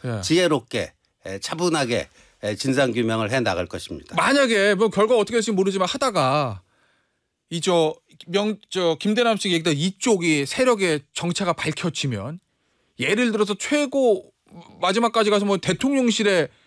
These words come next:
Speaker 1: 연관성이 만약에 나온다. 그냥 가정입니다. 그러면 당정 관계가 완전히 파탄날 수도 있잖아요.
Speaker 2: 원래 정치인들이요,
Speaker 1: 예.
Speaker 2: 가정에 기초한 질문에는 답을 하지 않습니다.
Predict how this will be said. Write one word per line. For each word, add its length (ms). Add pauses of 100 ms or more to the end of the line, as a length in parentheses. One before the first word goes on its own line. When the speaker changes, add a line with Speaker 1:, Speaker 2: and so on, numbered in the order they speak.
(380)
Speaker 1:
연관성이 540
만약에 300
나온다. 520
그냥 120
가정입니다. 680 (960)
그러면 360 (120)
당정 300
관계가 400
완전히 360
파탄날 380
수도 160
있잖아요. 400 (680)
Speaker 2:
원래 340
정치인들이요, 840
Speaker 1:
예. 260
Speaker 2:
가정에 840
기초한 460
질문에는 640
답을 280
하지 200
않습니다. 540